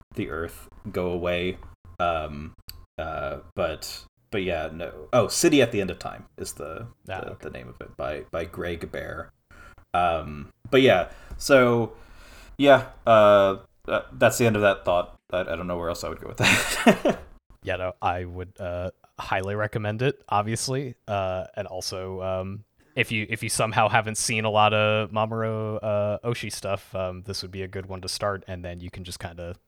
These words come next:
Speaker 2: keep going from there. Um, <laughs> I think, I don't, you know, we don't like to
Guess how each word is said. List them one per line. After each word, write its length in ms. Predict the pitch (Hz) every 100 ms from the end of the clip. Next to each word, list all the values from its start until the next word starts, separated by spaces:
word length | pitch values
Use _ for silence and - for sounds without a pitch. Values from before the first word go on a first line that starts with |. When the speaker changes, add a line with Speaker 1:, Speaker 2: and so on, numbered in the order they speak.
| _ _ _ -
Speaker 2:
keep 180 | 98 -
going 280 | 95 95 92
from 180 | 110
there. 260 | 117 113 104 _ _ _ _
Um, 500 | 90 87 87 85 98 - - -
<laughs> 340 | - - -
I 40 | 165
think, 420 | - 120 - - - - 202 190 _
I 80 | 113
don't, 240 | 95 107
you 120 | 113
know, 80 | 104
we 100 | 104
don't 140 | 110 104
like 160 | 104
to 180 | 123